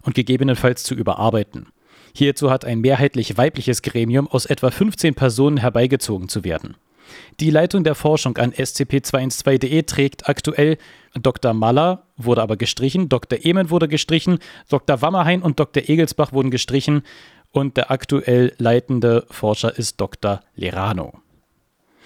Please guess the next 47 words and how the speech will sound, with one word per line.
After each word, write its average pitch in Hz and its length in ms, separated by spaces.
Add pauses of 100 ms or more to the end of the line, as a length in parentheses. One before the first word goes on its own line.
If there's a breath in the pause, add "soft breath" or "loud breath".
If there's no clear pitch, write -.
(360 loud breath)
Sollte 190 460
irgendwie 208 320
Kontakt - 460
mit 143 160
einer 127 120
Person 127 360
hergestellt 139 500
werden, 101 220
die 104 200
weiß, 131 440
wie 170 180
S 143 200
C 135 120
P 123 160
zwei 117 240
eins 117 160
zwei 117 200
D - 100
E 107 180
aussieht, 175 540 (200 loud breath)
ist - 200
diese 175 180
umgehend 180 460
zu - 160
amnesizieren, 143 760 (160 soft breath)
sodass 123 320
sie 143 80
die 143 140
Information 139 560
nicht 135 240
weitergeben 104 520
kann. - 320 (460 loud breath)
Sollte 156 300
die 175 80
Person 151 360
jedoch 135 300
eine 131 280
zu 202 260
hohe 165 240
Resistenz 131 500
gegen 120 220
Amnesika 113 480
besitzen, 123 420
ist 175 240
diese 156 240
zu 165 140
terminieren, 135 880